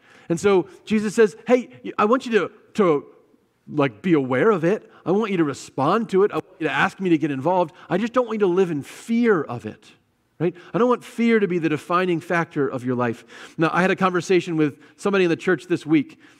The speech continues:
and we were talking about a possible medical diagnosis. And I played this game. I don't know if you've played this game before. Played this game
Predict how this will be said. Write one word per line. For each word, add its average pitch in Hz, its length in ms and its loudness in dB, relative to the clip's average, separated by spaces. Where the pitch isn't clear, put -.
and 147 220 2
we 151 80 2
were 156 80 2
talking 170 320 -2
about 147 160 0
a 131 80 -2
possible 151 400 -2
medical 139 380 0
diagnosis. 120 800 -4
And 151 100 0
I 147 80 2
played 190 340 0
this 165 160 -4
game. 123 540 -2
I 127 60 -4
don't 151 80 0
know - 20 2
if 131 80 -2
you've 151 140 -4
played 143 160 -2
this 131 140 -8
game 131 200 0
before. 117 320 -4
Played 185 160 0
this 175 140 -2
game 143 400 0